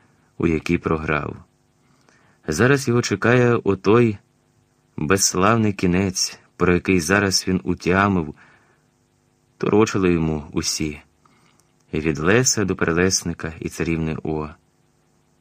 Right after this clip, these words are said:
і про який він не хотів думати, а вони не могли його попередити,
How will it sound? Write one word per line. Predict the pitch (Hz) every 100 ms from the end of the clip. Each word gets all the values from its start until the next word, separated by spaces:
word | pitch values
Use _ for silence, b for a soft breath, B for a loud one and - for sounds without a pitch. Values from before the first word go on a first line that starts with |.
| _ _
і | 101
про | 117
який | 131 170 165
він | 143 139 120 - _ _ -
не | 104
хотів | 120 135 127
думати, | 127 131 80 - 73 - _ _ _ _ _ _ _ _
а | -
вони | 78 90 113
не |
могли | 101 90 92 104 92 _ _ _ _ _ _ -
його | 73 80 92
попередити, | 92 87 82 90 87 - -